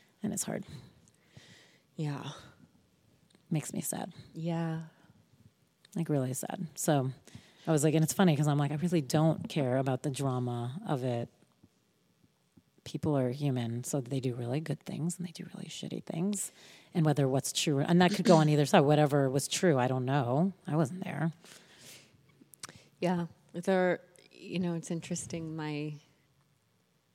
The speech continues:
Speaker 2: vibe that I've kind of gotten off of it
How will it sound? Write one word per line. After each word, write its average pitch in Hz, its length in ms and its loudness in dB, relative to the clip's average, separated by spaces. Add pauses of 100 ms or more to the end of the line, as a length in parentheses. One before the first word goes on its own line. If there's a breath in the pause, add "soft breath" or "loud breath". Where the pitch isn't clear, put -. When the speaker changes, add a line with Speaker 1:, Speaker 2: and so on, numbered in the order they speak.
(1040)
Speaker 2:
vibe 143 340 -4
that 139 140 -6
I've 135 180 -8
kind 143 220 -12
of 135 120 -14
gotten 151 640 -10
off 156 300 -10
of 156 180 -14
it 151 240 -10